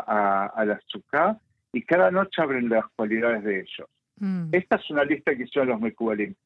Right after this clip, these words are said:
Speaker 1: Pero, Roxana, si yo te dijera a vos, elegí de todo el mundo, de toda la historia,
Speaker 2: <laughs>
Speaker 1: eh, siete hombres y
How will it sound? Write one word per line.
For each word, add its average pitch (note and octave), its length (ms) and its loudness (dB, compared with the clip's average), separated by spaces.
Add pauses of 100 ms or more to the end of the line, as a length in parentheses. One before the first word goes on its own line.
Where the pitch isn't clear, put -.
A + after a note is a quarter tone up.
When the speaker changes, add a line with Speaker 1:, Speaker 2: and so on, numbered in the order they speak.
(280)
Speaker 1:
Pero, C#3+ 140 4
Roxana, G#3 400 2
si D3+ 140 -4
yo F#3 120 2
te G3+ 100 0
dijera E3 320 2
a D3+ 40 6
vos, E3+ 300 -2
elegí F#3+ 380 -4
de G#3+ 180 2
todo G3 240 2
el D#3+ 60 0
mundo, G#2+ 420 -2
de G#2+ 120 -4
toda E3+ 240 2
la D#3 80 0
historia, - 640 -2
Speaker 2:
<laughs> F#3 520 -8
Speaker 1:
eh, A2 260 2 (180)
siete F#3 320 4
hombres F#3+ 340 0
y D3 60 -10